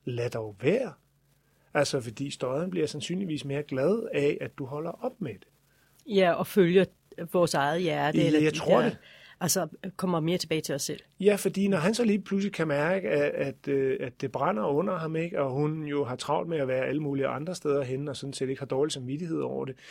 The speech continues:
Speaker 1: eller i hvert fald møder ham med sådan lidt fasthed i stemmen, når han sådan sidder og bitcher, øh, pigefornærmet lidt over, at hun ikke, "Nå, jeg troede, at du ville komme hjem allerede klokken sytten tredive, ikke?" "Ja, men jeg har sådan set haft en, en aftale, det har jeg sagt til dig for et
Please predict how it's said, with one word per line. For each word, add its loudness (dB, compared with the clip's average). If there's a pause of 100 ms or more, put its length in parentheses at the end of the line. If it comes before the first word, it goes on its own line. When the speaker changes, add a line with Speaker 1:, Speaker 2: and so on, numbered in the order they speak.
(200)
Speaker 1:
eller 4
i 2
hvert 0
fald 2
møder 0
ham -8
med -10
sådan -8
lidt -8
fasthed 2
i 0
stemmen, -4
når -4
han -6
sådan -4
sidder -2 (360)
og -2
bitcher, 0
øh, 0
pigefornærmet -2
lidt -2
over, 0
at -4
hun -4
ikke, -2 (460)
"Nå, 6 (500)
jeg 6
troede, 6
at 4
du 4
ville 2
komme 2
hjem 4
allerede 2
klokken -4
sytten 0
tredive, 0
ikke?" -6
"Ja, 2
men -6
jeg -4
har -10
sådan -6
set -4
haft -8
en, -6
en -8
aftale, -4
det -8
har -8
jeg -6
sagt -6
til -6
dig -4
for -6
et -8